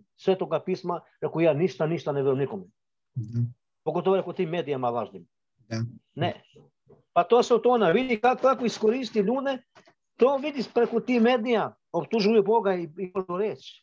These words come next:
Speaker 1: na primjer. Eto, to je jedan primjer.
Speaker 2: Je, apsolutno, da, i on to radi, isto tako,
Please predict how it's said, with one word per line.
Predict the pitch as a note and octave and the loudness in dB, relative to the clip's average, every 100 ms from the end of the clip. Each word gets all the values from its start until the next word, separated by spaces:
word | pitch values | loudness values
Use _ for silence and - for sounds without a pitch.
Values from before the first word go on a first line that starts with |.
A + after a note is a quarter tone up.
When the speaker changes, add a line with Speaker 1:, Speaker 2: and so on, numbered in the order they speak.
| - - | -14 -10
Speaker 1:
na | - | -6
primjer. | A#3 A3 A3 | -4 -4 0
Eto, | - A3 A3 | 2 4 4
to | B3+ | 6
je | |
jedan | B3 A3+ | 6 6
primjer. | D#3 D3+ G#2+ - - | 2 -6 -6 -8 -4
Speaker 2:
Je, | A#2 C#3 A2+ | -2 -2 -4
apsolutno, | A2 - G#2+ C#3+ D3 D3 | -6 -10 -2 -2 -2 -4
da, | G2+ G#2+ | -4 -6
i | A2 | 0
on | B2+ B2+ | 2 2
to | C#3+ D3+ A#2+ | 2 0 0
radi, | A2 G2+ | -2 -4
isto | G#2+ B2 | -4 -4
tako, | C3+ G#2 G2+ - | -4 -6 -10 -20